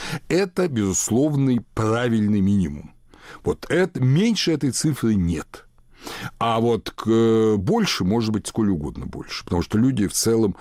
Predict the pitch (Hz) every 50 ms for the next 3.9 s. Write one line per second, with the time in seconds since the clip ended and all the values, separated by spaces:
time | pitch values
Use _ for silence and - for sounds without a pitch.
0 | - - - - - 92 104 107 - - - 95 95 92 90 90 85 - - _
1 | _ - - - - - - - - - 58 60 60 90 95 170 196 214 214 -
2 | - - 104 110 113 120 123 127 131 135 143 135 131 113 98 92 90 85 73 73
3 | 71 - _ _ - - - - 127 127 120 - - 156 170 185 190